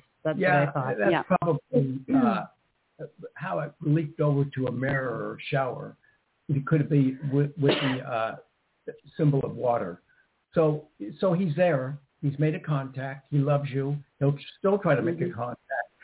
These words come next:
Speaker 2: There isn't, he isn't saying there's any message,
Speaker 1: <coughs> Excuse me.
Speaker 2: uh, that you can give him, just that he's sorry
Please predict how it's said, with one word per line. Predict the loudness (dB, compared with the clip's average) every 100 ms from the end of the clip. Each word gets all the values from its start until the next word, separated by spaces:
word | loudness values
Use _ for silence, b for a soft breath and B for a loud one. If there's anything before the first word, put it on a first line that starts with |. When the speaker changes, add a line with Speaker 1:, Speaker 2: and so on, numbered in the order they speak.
| B _
Speaker 2:
There | 2 4
isn't, | 2 -8 -4
he | -2
isn't | 0 -2 -4 -2
saying | 2 2
there's | 0 -2
any | 0 0
message, | -2 0 2 2 -2
Speaker 1:
<coughs> | -8
Excuse | -14 -16 -18 -18
me. | _ -12
Speaker 2:
uh, | -10 -10 -14 _ -10
that | -8 -8 -12 _ _ _ _ _ -10 -2
you | -2 0
can | -2 -2
give | -4 -4
him, | -2 0 -2 -8 -14 _ _ _ _
just | 0 0
that | 2 2
he's | 2 0
sorry | -2 -2 -8